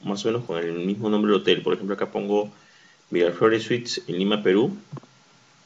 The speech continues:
Y aquí dice que, bueno, no tienen precios disponibles para esta habitación, pero puede consultar otros hoteles,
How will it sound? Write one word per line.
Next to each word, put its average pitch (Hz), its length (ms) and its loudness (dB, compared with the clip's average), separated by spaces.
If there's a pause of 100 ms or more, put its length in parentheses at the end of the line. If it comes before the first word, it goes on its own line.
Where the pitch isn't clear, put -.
(560)
Y 104 80 0
aquí 120 320 6
dice 120 260 0
que, 107 120 2
bueno, 95 240 4
no 98 100 2
tienen 104 300 0
precios 104 200 0
disponibles 98 400 -2
para 98 100 -4
esta 98 80 2
habitación, 98 520 0
pero 98 220 2
puede 95 240 2
consultar 92 360 -2
otros - 280 0
hoteles, - 340 -2